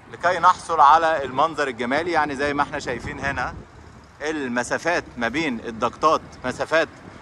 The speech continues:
متساوية بشكل جيد جدًا، وتم توزيع الجريلات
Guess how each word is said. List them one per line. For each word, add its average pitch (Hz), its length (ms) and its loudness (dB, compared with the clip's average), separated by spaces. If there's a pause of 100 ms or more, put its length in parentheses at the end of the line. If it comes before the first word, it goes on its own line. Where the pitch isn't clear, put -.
(160)
متساوية 139 720 2 (960)
بشكل 160 420 0
جيد 156 280 2
جدًا، 160 380 2 (1500)
وتم 180 340 4
توزيع 151 560 4
الجريلات 139 720 0